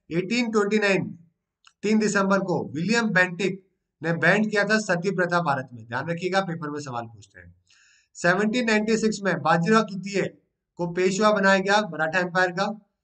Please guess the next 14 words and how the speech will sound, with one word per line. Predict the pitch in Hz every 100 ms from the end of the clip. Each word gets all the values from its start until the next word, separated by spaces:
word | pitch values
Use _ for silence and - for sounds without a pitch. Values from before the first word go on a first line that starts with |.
| _ _ -
लास्ट | 139 202 208 -
पेशवा | 170 165 190
थे | 185 185
ये | 190 214 -
मराठा | 147 147 156
एम्पायर | 113 113 101
के। | - - _ _ _ _ _ -
नाइनटीन | 156 190 240
सेवेंटी | 208 208 202 214
वन | 196 175
में | 139 113
इमरजेंसी | 135 180 196 202 208
जो | 214
है | 190